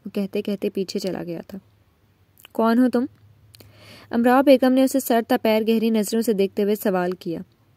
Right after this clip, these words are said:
उसे उस औरत की नज़रों से घिन आ रही थी। बमुश्किल अपने अंदर उठते उबाल को उसने दबाया था।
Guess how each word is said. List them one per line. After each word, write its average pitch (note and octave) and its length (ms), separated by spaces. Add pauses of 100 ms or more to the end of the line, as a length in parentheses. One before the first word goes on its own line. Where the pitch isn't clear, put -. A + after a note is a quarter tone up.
(100)
उसे G3+ 220
उस G#3 140
औरत G3 260
की A3 120
नज़रों G3 280
से G3+ 140
घिन G#3+ 280
आ F#3+ 120
रही F#3+ 220
थी। A3+ 180 (580)
बमुश्किल B3+ 440
अपने B3+ 220
अंदर A#3+ 240
उठते A#3 240
उबाल G3+ 360
को A3+ 120
उसने G#3+ 240
दबाया F3 380
था। G3+ 220